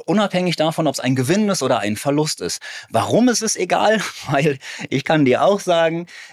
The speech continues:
ähm, immer wieder als Feedback, ein Verlust ist völlig unnötig und ein Gewinn hätte grundsätzlich noch größer sein können, ne? Das ist so gerne die Denke, die man <laughs> hier hat.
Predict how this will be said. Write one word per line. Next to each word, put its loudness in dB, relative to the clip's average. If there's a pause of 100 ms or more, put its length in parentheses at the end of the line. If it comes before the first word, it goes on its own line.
(120)
ähm, 2 (420)
immer 0
wieder 2
als -2
Feedback, 0
ein -2
Verlust 0
ist -10
völlig -12
unnötig 2
und -6
ein -4
Gewinn 0
hätte -2
grundsätzlich 0
noch 0
größer 0
sein -6
können, -6
ne? 0
Das 0
ist -2
so 0
gerne 2 (400)
die -10
Denke, 0
die -2
man 0
<laughs> -8
hier 0
hat. 0